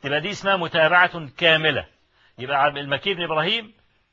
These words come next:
تابعه وكيع بن الجراح، وتابعه عبد الله بن مبارك، ويحيى بن سعيد القطان، وإسماعيل بن جعفر، كلهم تابعوا المكي بن إبراهيم، دي اسمها عند علماء الحديث اسمها متابعة، اسمها متابعة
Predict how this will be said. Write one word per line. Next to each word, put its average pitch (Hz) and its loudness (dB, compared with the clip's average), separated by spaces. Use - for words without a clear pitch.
تابعه 165 4
وكيع 127 -4
بن 160 -6
الجراح، 160 -4
وتابعه 147 0
عبد 139 -10
الله 165 -2
بن 156 -8
مبارك، 175 0
ويحيى 151 -4
بن 156 -12
سعيد 156 -8
القطان، 180 -6
وإسماعيل 165 -6
بن 151 -10
جعفر، 180 -2
كلهم 226 0
تابعوا 160 4
المكي 165 -6
بن 156 -10
إبراهيم، 147 -4
دي 180 -8
اسمها 180 -6
عند 160 -2
علماء 156 -4
الحديث 147 -8
اسمها 170 -4
متابعة، 143 -4
اسمها 151 -10
متابعة 139 -2